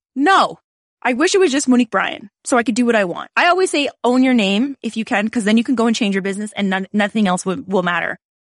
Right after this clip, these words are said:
But it was taken. This is a, also what I'm gonna talk about on the masterclass. I'm gonna talk about my journey through Instagram and how it all came to be. The reason I don't change it now is because I've been on so many different podcasts.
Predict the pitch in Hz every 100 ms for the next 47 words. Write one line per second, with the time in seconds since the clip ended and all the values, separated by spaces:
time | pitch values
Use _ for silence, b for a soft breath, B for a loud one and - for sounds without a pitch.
0 | _ - 370 359 381 214 - - _ _
1 | _ - 381 440 285 208 - 269 285 233
2 | 202 190 202 175 175 175 170 - - 175
3 | - 480 480 440 311 254 247 214 208 202
4 | 196 208 185 185 190 165 160 190 220 220
5 | 196 190 185 185 233 190 190 160 131 _
6 | _ _ _ - 220 349 359 285 233 240
7 | 214 208 190 196 254 220 220 208 226 -
8 | - 262 196 190 196 196 185 170 _ -
9 | - 226 240 262 233 233 220 185 175 -
10 | 175 165 185 -